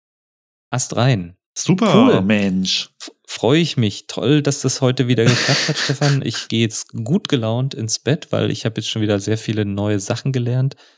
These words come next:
Speaker 1: Keine neu-, äh, kein neues Vokabular, aber, äh, interessante Schneckenfacts. Ähm, ich würd jetzt noch anschließen wollen, dass Schnecken doch eklig sind.
Speaker 2: <laughs>
Speaker 1: <laughs> Besonders, wenn man, äh, sie mal zerschnitten hat.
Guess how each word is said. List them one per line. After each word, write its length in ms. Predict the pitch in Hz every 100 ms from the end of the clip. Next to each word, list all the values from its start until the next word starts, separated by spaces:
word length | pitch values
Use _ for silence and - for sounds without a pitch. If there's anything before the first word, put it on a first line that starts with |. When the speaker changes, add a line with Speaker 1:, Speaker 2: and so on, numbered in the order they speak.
| _ _
Speaker 1:
Keine 260 | 117 107 101
neu-, 280 | 104 107 107
äh, 320 | 90 104 107
kein 260 | - 104
neues 320 | 104 104 - -
Vokabular, 800 | 104 104 104 98 104 147 190 -
aber, 580 | 110 123 135 135 127 - _ -
äh, 220 | 113 107
interessante 520 | 113 - 107 117 104
Schneckenfacts. 960 | - - 117 - 135 - 131 - - - - - _ -
Ähm, 280 | 110 110 123
ich 260 | 117 -
würd 240 | 113 110 -
jetzt 240 | 101 -
noch 180 | - -
anschließen 600 | 110 107 - 107 104 107
wollen, 180 | 107 101
dass 260 | 101 -
Schnecken 320 | - 98 101 101
doch 200 | 117 147
eklig 380 | 135 147 123
sind. 280 | - 123 175 151 - -
Speaker 2:
<laughs> 160 | 104 - - - 175 165
Speaker 1:
<laughs> 420 | - - 180 165
Besonders, 460 | 131 117 139 135 131
wenn 100 | 123
man, 200 | 123 117
äh, 300 | - 113 104 - - 104 - 110
sie 160 | 107
mal 200 | 104 101
zerschnitten 460 | - - - 110 113
hat. 180 | 110